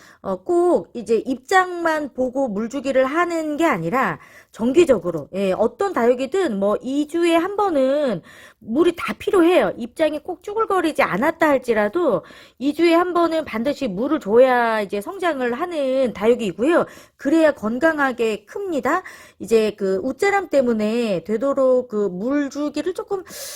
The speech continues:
많이 안 해주시고, 어, 주기를 조금 더 길게 해주시는 분들이 있는데요.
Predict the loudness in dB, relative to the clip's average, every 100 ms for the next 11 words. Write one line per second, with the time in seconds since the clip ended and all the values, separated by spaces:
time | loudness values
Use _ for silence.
0 | -12 -2 0 2 0 0 0 -2 -10 -6
1 | -8 -8 -8 -10 -8 -12 -6 -2 -2 -2
2 | 0 0 0 2 4 4 2 2 -2 -4
3 | -4 -2 -2 -2 -2 -2 -4 -4 -2 0